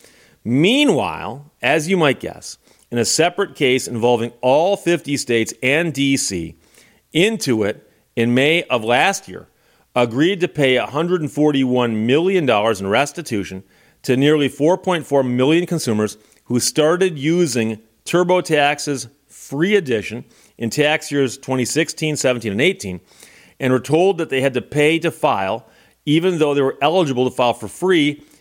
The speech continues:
using the I R S free file program offered through TurboTax.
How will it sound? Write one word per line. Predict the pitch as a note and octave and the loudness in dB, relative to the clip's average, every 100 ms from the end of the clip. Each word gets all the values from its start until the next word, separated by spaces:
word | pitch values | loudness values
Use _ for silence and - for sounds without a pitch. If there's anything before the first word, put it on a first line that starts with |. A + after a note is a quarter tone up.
| _ | _
using | A#2 E3+ D#3 E3+ | 0 0 2 0
the | D3+ - | -2 -2
I | C#3+ E3 | 0 0
R | D#3+ C3 | 2 2
S | B2+ - - | 0 -4 -18
free | - D3+ F3 F3+ | -4 0 0 0
file | F3 - D3+ C#3 C3+ | -4 -2 0 2 2
program | C3 F#3 G3 C3 G#2+ G#2+ _ _ _ C#3 | 0 0 0 2 -2 -4 _ _ _ 0
offered | D3 D3 C3+ A2+ | 0 0 -6 -6
through | - C#3 | -4 0
TurboTax. | E3+ C#3 G#2 F2 - | 0 0 -2 -8 -12